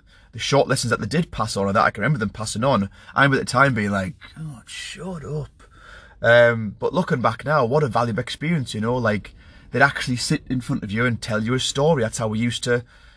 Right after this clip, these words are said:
share things, by stories, not through text. And I won't get into that.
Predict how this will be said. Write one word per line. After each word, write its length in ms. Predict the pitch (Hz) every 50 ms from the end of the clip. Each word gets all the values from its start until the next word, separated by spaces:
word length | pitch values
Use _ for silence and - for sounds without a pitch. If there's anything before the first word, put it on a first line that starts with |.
| - - -
share 520 | - - - - - - 139 160 190 185 170
things, 400 | - - 117 92 90 92 95 -
by 220 | - 113 113 113
stories, 600 | 113 - - - 139 151 165 175 143 107 92 -
not 160 | - - - -
through 140 | 151 139 - - _ _ -
text. 480 | - - - - - - - - -
And 160 | - - - - - - - - - - - - - - - - _ _ _ _ - - - - - - - - - - - -
I 60 | -
won't 200 | 123 123 117 -
get 120 | 101 80
into 120 | - 165 98
that. 160 | 92 -